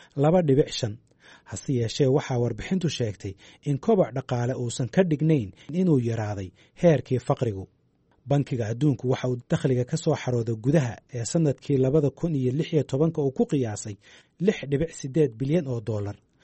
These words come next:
halka sanadkii aynu soo dhaafnayna uu ka ahaa toddoba bilyan oo dollar. Warbixinta Bankiga Adduunku waxay si weyn u ammaantay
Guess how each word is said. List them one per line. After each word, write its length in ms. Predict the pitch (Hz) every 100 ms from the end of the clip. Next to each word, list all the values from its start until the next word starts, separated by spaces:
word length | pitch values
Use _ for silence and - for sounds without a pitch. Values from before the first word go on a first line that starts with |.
| - -
halka 260 | 156 151 135
sanadkii 440 | - 160 127 147
aynu 200 | 123 120
soo 220 | - 151
dhaafnayna 480 | 156 127 - 156 139
uu 80 | 117
ka 160 | - 190
ahaa 280 | 165 110 95 - _ -
toddoba 340 | 156 160 175
bilyan 400 | 160 139 131 139
oo 120 | 123 113
dollar. 340 | 107 101 98 - _ _ _ -
Warbixinta 520 | 160 160 - 247 220 185
Bankiga 400 | 196 170 139 123
Adduunku 440 | 120 147 120 127
waxay 240 | 147 - 131
si 200 | - 180
weyn 220 | 147 156
u 60 | 139
ammaantay 500 | 113 107 104 104